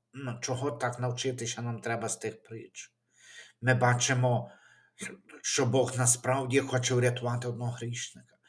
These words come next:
Значить, це має бути і бажанням церкви. Йти в цей світ,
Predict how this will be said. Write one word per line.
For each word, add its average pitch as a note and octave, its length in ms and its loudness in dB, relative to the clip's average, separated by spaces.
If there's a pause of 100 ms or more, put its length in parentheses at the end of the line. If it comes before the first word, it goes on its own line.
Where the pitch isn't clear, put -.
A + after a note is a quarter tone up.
(200)
Значить, C3 720 0
це C#3 220 4
має C#3 280 2
бути C#3 360 -2
і C3+ 220 -2
бажанням B2+ 840 -2
церкви. A#2+ 440 -6 (840)
Йти C#3+ 300 -2
в B2 120 -2
цей G2+ 240 -2
світ, F2 400 -6